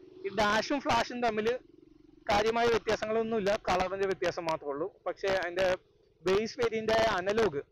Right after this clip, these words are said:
അതിലുള്ള വ്യത്യാസം എന്താണെന്ന് വെച്ച് കഴിഞ്ഞാൽ അതിൽ analog സെമി ഡിജിറ്റൽ, ആ, cluster ആണ് വരുന്നത്.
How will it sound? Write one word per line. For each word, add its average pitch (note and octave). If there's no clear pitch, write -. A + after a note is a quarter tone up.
അതിലുള്ള B3+
വ്യത്യാസം A#3+
എന്താണെന്ന് A3+
വെച്ച് G#3+
കഴിഞ്ഞാൽ B3+
അതിൽ B3
analog G#3+
സെമി A#3+
ഡിജിറ്റൽ, G#3+
ആ, F#3+
cluster F#3
ആണ് E3
വരുന്നത്. C3